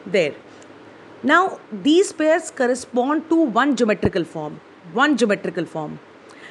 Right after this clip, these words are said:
Now, let's see whether on exchanging the ligands, can we have a second geometrical pattern? So, if we exchange ligands,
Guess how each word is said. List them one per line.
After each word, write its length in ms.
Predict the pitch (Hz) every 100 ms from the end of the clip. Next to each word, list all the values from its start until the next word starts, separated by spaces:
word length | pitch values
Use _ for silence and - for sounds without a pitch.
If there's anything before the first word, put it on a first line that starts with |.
| -
Now, 80 | 311
let's 320 | 277 302 -
see 240 | - 339
whether 540 | 320 233 220 247 302 403 - - - -
on 240 | 262 311 -
exchanging 720 | 254 254 - 277 269 302 392
the 60 | 359
ligands, 760 | 277 226 208 185 - - - - - - - - - - - -
can 180 | 262 247
we 140 | 339
have 160 | 320 330
a 80 | 370
second 400 | - 226 269 269
geometrical 400 | 320 330 359 349
pattern? 460 | 320 320 294 160 - - - - - -
So, 180 | - 269
if 220 | 320 254
we 120 | 381
exchange 440 | 339 - 311 330
ligands, 580 | 277 269 247 311 - -